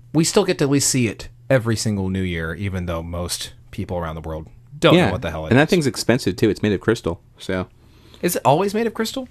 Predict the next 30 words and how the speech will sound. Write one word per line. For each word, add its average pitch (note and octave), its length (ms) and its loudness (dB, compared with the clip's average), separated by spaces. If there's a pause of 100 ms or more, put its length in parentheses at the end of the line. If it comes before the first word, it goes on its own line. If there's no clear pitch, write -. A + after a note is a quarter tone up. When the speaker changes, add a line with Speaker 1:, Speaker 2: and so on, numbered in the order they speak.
(160)
Speaker 2:
Yeah. G3+ 220 4 (360)
Speaker 1:
I E3+ 80 2
wish B3 220 -2
they F#3+ 80 2
would D#3 100 2
make B2+ 200 -2
it A2+ 80 2
out G#2+ 120 2
of - 80 -8
something F#2 400 -6
different - 320 -10
next C#2+ 220 -16
time, C#2+ 180 -12
like D2 140 -12
rubber. D#2 400 -12 (360)
I'd - 100 -2
like G#3+ 100 0
to - 60 0
see F3 100 0
it - 220 -6
bounce G2 280 -4
a F2+ 60 -10
little D#2+ 160 -12
bit D#2 160 -14
when E2+ 80 -12
it D#2 40 -12
gets - 220 -16
to F2+ 60 -12
the D#2 60 -10
bottom. D#2 340 -10